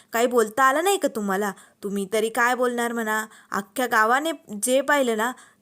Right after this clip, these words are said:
त्यांची सगळ्यांची बोलती बंद झाली होती आणि तुम्ही काय बोलणार एवढ्या गावासमोर?"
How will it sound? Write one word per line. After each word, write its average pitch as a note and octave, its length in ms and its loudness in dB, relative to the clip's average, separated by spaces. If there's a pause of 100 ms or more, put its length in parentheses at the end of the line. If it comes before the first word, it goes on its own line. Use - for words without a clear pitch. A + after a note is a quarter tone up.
त्यांची C4 480 0
सगळ्यांची C4+ 600 -2
बोलती C#4+ 360 -2
बंद C#4+ 240 0
झाली C4+ 280 0
होती G3 280 -8 (160)
आणि G#3+ 240 -4
तुम्ही A3 320 -6
काय A#3+ 200 0
बोलणार B3+ 340 0
एवढ्या B3+ 260 0
गावासमोर?" A3+ 680 0